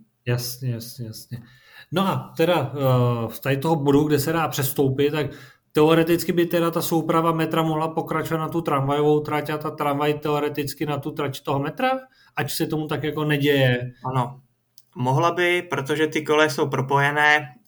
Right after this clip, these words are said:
Speaker 2: ale ty soupravy, eh, jsou úplně jiné. To, to metro samozřejmě je mnohem delší a robustnější, zatímco tramvaj je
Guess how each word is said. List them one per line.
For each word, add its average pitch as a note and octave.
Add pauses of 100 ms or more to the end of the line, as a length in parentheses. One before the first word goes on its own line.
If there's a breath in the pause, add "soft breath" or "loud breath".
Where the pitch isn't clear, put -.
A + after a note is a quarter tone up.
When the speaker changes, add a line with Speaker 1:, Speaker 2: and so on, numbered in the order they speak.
Speaker 2:
ale C#3
ty D3
soupravy, C#3+ (160)
eh, B2
jsou C3
úplně C3+
jiné. B2+ (100)
To, A#2
to B2+
metro C3
samozřejmě C3+
je B2+
mnohem C3
delší C3+
a A#2
robustnější, C#3+ (600 soft breath)
zatímco C3
tramvaj B2+ (380)
je A#2